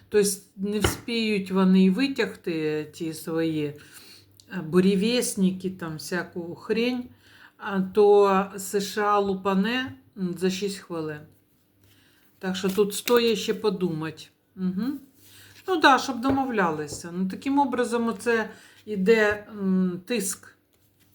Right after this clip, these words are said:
Мгм. Ну, тут домовлятися, как би, е, да, принуждення таке до нового якогось етапу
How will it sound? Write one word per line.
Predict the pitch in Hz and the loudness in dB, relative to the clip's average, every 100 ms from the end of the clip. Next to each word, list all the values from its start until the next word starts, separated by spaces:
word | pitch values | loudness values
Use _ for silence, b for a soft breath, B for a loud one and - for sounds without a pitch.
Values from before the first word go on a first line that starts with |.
| _ 185 | _ -10
Мгм. | 180 185 226 247 - - B B B | -8 -6 -8 -10 -18 -20 B B B
Ну, | 330 | -2
тут | 330 320 - 269 226 | 2 2 0 -4 -2
домовлятися, | 220 247 254 247 302 339 294 269 - 254 247 | 0 2 2 2 2 2 -4 -6 -4 0 0
как | 240 247 240 214 | 0 2 2 2
би, | 233 233 220 B B B B | 4 4 2 B B B B
е, | 214 202 | -4 0
да, | 190 240 208 | 4 6 6
принуждення | 190 226 226 226 202 190 220 208 185 175 160 | 4 0 0 -2 -4 -4 0 2 2 -2 -6
таке | - 160 226 196 | -10 -8 -4 -2
до | 185 | 2
нового | 185 208 196 185 180 | 4 4 4 2 2
якогось | 175 175 190 180 - | 2 0 -2 -2 -4
етапу | 180 - 147 127 | -12 -10 -10 -12